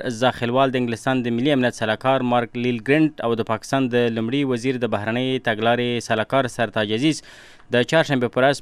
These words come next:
په لندن کې د کابل او اسلام آباد ترمنځ د ترینګلي سیاسي وضعیت د ښه کېدو په اړه خبرې کړې دي. د ملي امنیت د شورا څخه په یوه خپرې شوې اعلامیه کې ویل شوي دي چې د افغانستان او پاکستان ترمنځ د موجوده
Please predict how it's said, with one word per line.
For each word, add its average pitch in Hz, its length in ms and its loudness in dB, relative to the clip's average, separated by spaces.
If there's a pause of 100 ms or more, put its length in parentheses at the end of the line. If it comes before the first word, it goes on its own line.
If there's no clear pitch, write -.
په 127 640 0
لندن 127 380 0
کې 131 260 0
د 120 220 0
کابل 131 280 2
او 117 100 0
اسلام 117 260 0
آباد 139 180 2
ترمنځ 131 480 -2 (300)
د 113 180 2
ترینګلي 127 360 0 (100)
سیاسي 117 280 0
وضعیت 120 300 2
د 117 80 -2
ښه - 180 -8
کېدو 113 240 0
په 131 80 0
اړه 123 120 2 (100)
خبرې 101 300 -4
کړې 92 180 -8
دي. 90 80 -10 (300)
د 123 100 2
ملي 127 180 2
امنیت 123 260 2
د 110 120 -4
شورا 120 180 2 (100)
څخه 117 160 -2 (120)
په 113 100 0
یوه 113 320 0 (800)
خپرې 113 340 -4
شوې 156 220 0
اعلامیه 120 340 2
کې 127 100 -2 (120)
ویل 110 220 0
شوي 160 180 2
دي 147 120 2
چې 151 80 4 (540)
د 110 80 4
افغانستان 127 480 -2
او - 100 2
پاکستان 127 400 0
ترمنځ 135 380 2
د 127 120 2
موجوده 113 380 0